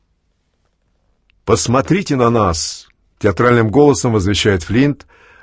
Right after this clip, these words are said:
размыкает объятия, чтобы взять меня за руку.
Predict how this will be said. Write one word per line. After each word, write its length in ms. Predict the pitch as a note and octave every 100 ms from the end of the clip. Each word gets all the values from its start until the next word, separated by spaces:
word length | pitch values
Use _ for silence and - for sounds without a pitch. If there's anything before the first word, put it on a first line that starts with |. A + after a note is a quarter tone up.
| -
размыкает 560 | F2 E2+ G2+ A2 G2+
объятия, 460 | F#2+ F2 A2 B2+ B2
чтобы 300 | - A2 F#2+
взять 360 | F2+ E2+ A2 G#2+
меня 280 | G2+ G2
за 280 | F2 D#2+ E2
руку. 340 | C#2+ C#2 C#2